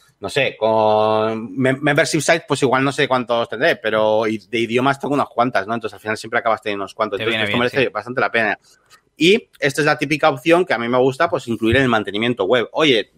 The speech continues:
Speaker 1: mira, oye, que sepas que te vas a ahorrar setenta y nueve dólares, eh, y utilizas simplemente mi licencia con, con, si me coges mantenimiento, ¿no? Y tienes,
Speaker 2: Claro.
Speaker 1: tienes todo esto.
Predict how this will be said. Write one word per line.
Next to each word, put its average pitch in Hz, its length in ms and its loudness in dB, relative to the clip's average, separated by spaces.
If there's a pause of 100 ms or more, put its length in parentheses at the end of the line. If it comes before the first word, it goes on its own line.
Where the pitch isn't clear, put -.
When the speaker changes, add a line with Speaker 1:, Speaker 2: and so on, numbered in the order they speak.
(180)
Speaker 1:
mira, 120 420 0
oye, 117 220 -2
que 101 100 -10
sepas 127 320 -2
que 127 120 -6
te 120 60 -4
vas 113 180 0
a 143 40 2
ahorrar 135 240 2
setenta 110 400 -2
y 104 60 -2
nueve 113 240 0
dólares, 131 500 2 (300)
eh, 107 420 2
y 117 120 -4
utilizas 104 360 -2
simplemente 107 360 -2
mi 113 100 -2
licencia 110 340 -4
con, 95 440 -4 (100)
con, 87 260 -8
si - 140 -6
me 95 80 -2
coges 104 240 -2
mantenimiento, 95 560 -2
¿no? 104 100 -4
Y 120 60 -2
tienes, 101 380 -4
Speaker 2:
Claro. 107 260 -8 (100)
Speaker 1:
tienes 110 220 0
todo 110 240 4
esto. 208 240 2